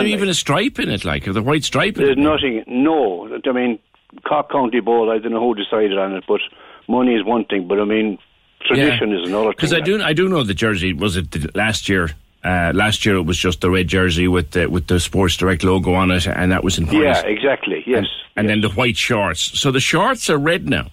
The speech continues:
Speaker 2: The shorts are the same as the jersey. I don't know what colour you put in them.
Speaker 1: Right. Now, look, I
Speaker 2: <laughs>
Speaker 1: suppose you could argue, Patrick, that it, it doesn't matter if the shorts are pink and green stripes. If you're playing well, you'll win the match.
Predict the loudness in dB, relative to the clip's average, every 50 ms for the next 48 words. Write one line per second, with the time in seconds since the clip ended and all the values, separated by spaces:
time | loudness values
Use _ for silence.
0 | _ _ _ _ _ _ _ _ _ _ _ _ _ _ _ -4 -2 0 2 2
1 | 2 2 2 0 0 0 0 0 2 2 2 2 2 0 0 0 0 2 2 0
2 | 0 -4 -8 -8 -10 -14 -12 -6 -2 0 0 2 2 2 2 0 0 -2 0 0
3 | 0 2 2 0 0 -2 -8 _ -6 -4 -4 -2 -2 -4 -6 -6 -6 -8 -12 -18
4 | -20 -18 -6 -2 0 2 2 2 2 2 2 2 0 0 0 -2 0 0 0 0
5 | 0 0 0 0 -2 0 0 0 2 2 0 0 0 0 0 0 0 -2 -2 -2
6 | -2 -2 -2 -2 -4 -4 -2 -2 -2 -2 0 0 -2 -2 -2 -2 0 0 2 2
7 | 2 2 2 2 0 0 0 0 0 -2 -2 -4 -2 0 0 0 -2 -4 -10 -20
8 | _ _ _ _ _ -6 -2 0 2 2 2 0 0 -4 -6 -4 -2 0 0 0
9 | 0 0 0 0 2 2 2 2 2 2 2 2 2 2 2 2 0 0 0 0
10 | 0 0 -2 -4 -6 -4 -4 -4 -2 -2 -2 0 2 2 2 2 2 2 2 2
11 | 2 0 0 0 0 2 2 2 2 2 2 2 0 0 -2 -2 -4 -8